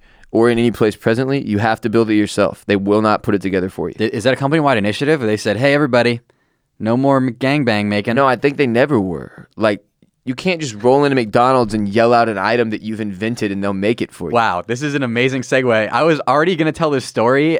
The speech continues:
Speaker 2: and I started laughing about it while Ross was still talking, and then he said one last sentence that led perfectly into this. But guess what?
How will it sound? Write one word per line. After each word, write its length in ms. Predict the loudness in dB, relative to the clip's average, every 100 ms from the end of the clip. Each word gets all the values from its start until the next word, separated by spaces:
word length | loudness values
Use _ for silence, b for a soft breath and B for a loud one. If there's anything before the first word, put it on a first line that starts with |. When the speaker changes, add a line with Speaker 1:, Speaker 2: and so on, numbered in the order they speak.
| -2
Speaker 2:
and 100 | -4
I 60 |
started 320 | 0 2 2 0
laughing 500 | -2 -2 -2 -2 -4 -10 -14 -6
about 320 | 0 2 2
it 200 | 0 -4 b b b b
while 240 | b 2 4
Ross 220 | 2 0
was 100 | -2
still 140 | -2
talking, 440 | 0 0 0 -2 -2
and 120 | 0
then 120 | 2 2
he 100 | 0
said 340 | 0 0 0 -2
one 240 | -2 0
last 240 | 0 -2
sentence 500 | -4 -4 -2 -4 -6 -18 _ _ _ _ _
that 140 | -2
led 220 | 2 0 0
perfectly 400 | -2 -2 -2 -2
into 120 | 0
this. 220 | 0 -2
But 180 | -4 -2
guess 160 | -2
what? 220 | 0 -2